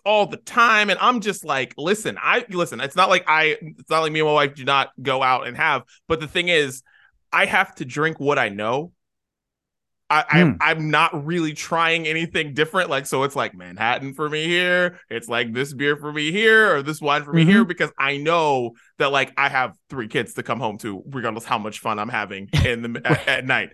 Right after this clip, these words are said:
Speaker 1: So it's, like, I gotta drink the things that I know, so I know how I'm going to feel in the morning, right? But damn it, man. I'm jealous of all the drinks I'm seeing. Do you have a favorite of any of the different ones that you guys have been rocking with lately?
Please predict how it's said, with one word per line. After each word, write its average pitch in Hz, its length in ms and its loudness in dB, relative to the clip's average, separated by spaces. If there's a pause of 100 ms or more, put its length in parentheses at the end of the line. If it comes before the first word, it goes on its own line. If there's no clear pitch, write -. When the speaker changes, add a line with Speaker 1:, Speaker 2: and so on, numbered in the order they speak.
(140)
Speaker 1:
So 170 180 2
it's, 160 140 0
like, 151 320 2
I 135 100 0
gotta 160 300 0
drink 175 240 0
the 190 80 -4
things 180 300 -4
that 185 120 0
I 185 160 2
know, 165 380 0
so 151 160 -8
I 139 160 0
know 147 260 -2
how 151 220 0
I'm 139 120 -6
going 139 300 -4
to 151 140 -12
feel 127 380 -4
in 120 160 -6
the 123 60 -6
morning, 123 320 -2
right? 117 300 0 (260)
But 131 220 0
damn 247 260 4
it, 135 140 -2
man. 107 320 -10 (380)
I'm 226 160 0
jealous 180 380 2
of 151 80 0
all 165 120 0
the 127 80 -6
drinks 151 300 -2
I'm 110 80 -10
seeing. 120 400 -4
Do 139 80 -4
you 175 80 -2
have 190 180 2
a 170 140 0
favorite 190 580 -4 (180)
of 160 220 0
any 170 220 0
of 160 160 0
the 143 340 2 (320)
different 165 380 -2
ones 165 220 -2
that 170 80 -4
you 165 100 -6
guys 170 180 2
have 160 120 -4
been 165 140 0
rocking 180 380 0
with 240 240 -2
lately? 320 480 -4